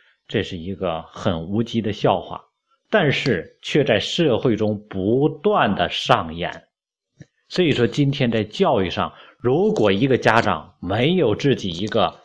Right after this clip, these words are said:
方向性的教育的思路的话，没有一个正确的世界观、正确的教育观、正确的生命观的话，那么误导了孩子，孩子痛苦的同时，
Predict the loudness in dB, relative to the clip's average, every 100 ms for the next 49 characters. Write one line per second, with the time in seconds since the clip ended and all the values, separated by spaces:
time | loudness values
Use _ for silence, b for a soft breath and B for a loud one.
0 | _ -20 0 2 2 2 0 0 -4 -4
1 | -4 -6 _ _ _ -4 0 2 0 -6
2 | -10 -12 -4 -2 0 -4 -6 -10 -12 -12
3 | _ _ _ _ -2 -2 -4 -8 -10 -4
4 | 0 0 0 0 -2 -6 -8 -6 -6 -2
5 | -4 -4 0 0 2 -4 -6 -2 -2 -2
6 | -6 -8 -2 -2 -2 -6 -4 -4 -4 -4
7 | -6 -8 -8 -10 -10 B B B B 0
8 | 2 2 0 0 2 4 4 4 2 2
9 | 0 0 2 0 0 -2 B B -12 0
10 | 2 4 0 0 0 2 0 -6 -4 -2
11 | -2 -2 -4 -4